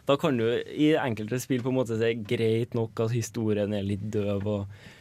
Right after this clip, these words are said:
du mangler en del poenger, litt, eh, en del, eh, loopholes og forskjellig, men, eh, men det var jo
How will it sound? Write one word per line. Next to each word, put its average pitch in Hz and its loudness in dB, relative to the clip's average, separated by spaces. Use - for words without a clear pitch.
du 113 -2
mangler 113 2
en 104 2
del 107 2
poenger, 104 0
litt, 110 -4
eh, 107 0
en 160 2
del, 139 6
eh, 127 6
loopholes 131 4
og 127 2
forskjellig, 123 4
men, 127 4
eh, - 0
men 120 4
det 117 6
var 123 4
jo 110 2